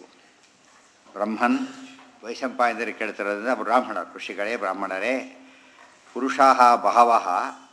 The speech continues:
ಆಹೋ ಏಕ ಏವ ತು, ಅಥವಾ ಅನೇಕ ಜನ ಚೇತನಿದ್ದಾರೋ ಒಬ್ಬನೇ ಚೇತನ ಇದ್ದಾನೋ,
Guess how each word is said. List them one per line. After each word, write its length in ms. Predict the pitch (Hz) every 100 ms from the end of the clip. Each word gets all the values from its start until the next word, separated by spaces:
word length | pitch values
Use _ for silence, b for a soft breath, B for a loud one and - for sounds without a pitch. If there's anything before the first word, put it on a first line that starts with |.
| _ _ -
ಆಹೋ 640 | 127 123 117 113 - -
ಏಕ 280 | 90 131 139
ಏವ 380 | 143 131 123 113
ತು, 360 | - 92 87 - B B _
ಅಥವಾ 380 | 101 - 104 101
ಅನೇಕ 380 | 90 101 135 135
ಜನ 240 | 131 131
ಚೇತನಿದ್ದಾರೋ 720 | 123 117 113 113 104 104 110
ಒಬ್ಬನೇ 300 | 131 123 151
ಚೇತನ 320 | 139 127 123 113
ಇದ್ದಾನೋ, 560 | 107 - 92 85 76